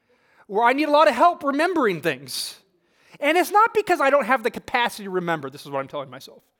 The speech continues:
It's because I have to remember a lot of things. There's a lot of information that I've gotta remember, and passwords and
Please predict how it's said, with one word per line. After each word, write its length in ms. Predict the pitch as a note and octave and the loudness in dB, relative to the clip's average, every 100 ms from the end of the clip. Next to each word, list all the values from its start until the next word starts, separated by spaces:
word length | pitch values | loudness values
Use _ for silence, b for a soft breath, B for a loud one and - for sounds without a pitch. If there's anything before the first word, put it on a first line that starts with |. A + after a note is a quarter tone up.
| B B B B | B B B B
It's 140 | D4 C#4 | -6 0
because 260 | F4+ F#4+ | 0 4
I 120 | F4+ F#4+ | 4 4
have 120 | A4+ | 4
to 80 | G4 | 2
remember 420 | F#4 E4+ G4 F#4+ | 2 4 4 4
a 100 | F4+ | 4
lot 300 | F4 F4+ F#4 | 6 6 6
of 100 | D4+ | 2
things. 720 | G4+ A4 A4+ A#3+ E3+ - - - B B B | 2 2 2 -2 -6 -8 -8 -14 B B B
There's 120 | G#4 | 2
a 120 | G#4+ | 6
lot 240 | G4 F#4+ G4 | 8 8 6
of 80 | |
information 640 | F#4+ - F#4+ E4+ G4 - C#4 | 0 0 2 2 0 0 0
that 100 | C4 | 2
I've 180 | C#4 B3 | 2 2
gotta 200 | D4+ D4+ | 2 2
remember, 520 | D#4 D4+ F4+ D#4 A3 | 0 -2 -2 0 0
and 160 | A3 G#3+ | 0 -2
passwords 680 | C#4+ E4 - C4 A#3+ F#3 | -2 -2 -2 -4 -4 -4
and 200 | F#3 F3+ | -8 -8